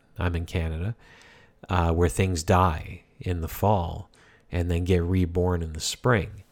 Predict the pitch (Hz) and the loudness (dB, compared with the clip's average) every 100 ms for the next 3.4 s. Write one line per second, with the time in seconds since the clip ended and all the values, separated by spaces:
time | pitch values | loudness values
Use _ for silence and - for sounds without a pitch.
0 | _ _ _ - 107 - 107 104 98 101 | _ _ _ 0 2 2 2 0 0 2
1 | 98 92 80 80 85 76 - - - _ | 2 0 -4 -6 -6 -6 -14 -20 -20 _
2 | _ _ _ _ - 90 80 80 87 85 | _ _ _ _ -4 -2 -2 0 0 0
3 | - - - - | -2 -6 -6 -8